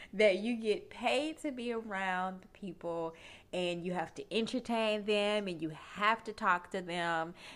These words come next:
and it's something that you really don't want to do, but you have to do. But at the same exact time, um, well,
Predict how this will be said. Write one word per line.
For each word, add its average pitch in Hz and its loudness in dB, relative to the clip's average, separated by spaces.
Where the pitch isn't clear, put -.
and 165 2
it's 147 -4
something 208 0
that 170 4
you 185 -4
really 220 2
don't 170 0
want 302 2
to 254 -2
do, 185 -4
but 156 -10
you 160 -10
have 277 2
to - -10
do. 165 -4
But 202 4
at 196 2
the 175 -2
same 247 0
exact 185 -4
time, 185 2
um, 175 4
well, 196 6